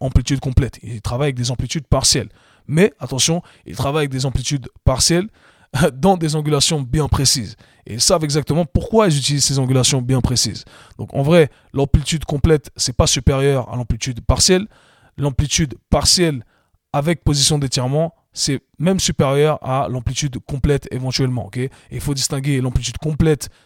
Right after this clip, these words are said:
d'un exercice et l'amplitude complète d'un, euh, tissu. Ok ? Et ça, c'est complètement différent. On peut utiliser un exercice avec une amplitude complète, mais on n'est pas en train d'étirer forcément le tissu. Je donne l'exemple ici,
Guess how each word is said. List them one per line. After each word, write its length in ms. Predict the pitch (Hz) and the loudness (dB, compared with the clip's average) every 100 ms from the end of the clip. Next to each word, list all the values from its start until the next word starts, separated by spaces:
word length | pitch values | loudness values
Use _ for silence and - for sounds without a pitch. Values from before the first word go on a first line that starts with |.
| _ _ | _ _
d'un 160 | 117 151 | -2 0
exercice 640 | 139 131 120 196 214 - - _ _ _ | 0 0 2 2 2 0 -6 _ _ _
et 200 | 214 190 - | 2 2 -2
l'amplitude 460 | 139 - 143 143 | -4 -2 -2 -4
complète 500 | - 165 139 156 - - _ - | -2 0 4 4 2 -12 _ -8
d'un, 340 | 120 135 151 - | -2 0 -2 -4
euh, 160 | 120 113 | -4 -2
tissu. 420 | - 139 - 117 _ | 2 4 2 0 _
Ok ? 160 | 117 | -4
Et 300 | 135 135 - | -2 -2 -2
ça, 120 | 113 156 | -2 0
c'est 140 | 127 | -2
complètement 500 | - 151 139 151 147 | -4 -2 -2 -2 -2
différent. 360 | 127 123 120 - | -2 -2 -2 -4
On 40 | |
peut 100 | - | -4
utiliser 300 | 123 135 131 | -4 -2 -4
un 60 | 135 | -2
exercice 460 | 131 127 120 139 - - - | -2 -2 -2 -2 -4 -8 -20
avec 200 | - 123 | -14 -12
une 80 | 123 | -8
amplitude 480 | 127 120 120 135 113 - | -6 -4 -4 -6 -8 -6
complète, 380 | 156 151 165 - - _ | 0 4 2 0 -10 _
mais 100 | 131 | -6
on 60 | 135 | -4
n'est 80 | |
pas 100 | - | 2
en 60 | 151 | 2
train 140 | 139 | 2
d'étirer 340 | 143 127 135 131 | -2 -2 -2 -2
forcément 560 | - 135 - 131 131 - | 0 0 0 0 -6 -4
le 140 | 117 | -2
tissu. 360 | 110 135 - - - _ | 2 4 4 2 -12 _
Je 80 | - | -12
donne 100 | 113 | -6
l'exemple 300 | 127 131 127 | -2 -2 0
ici, 340 | 135 - 139 | 0 0 0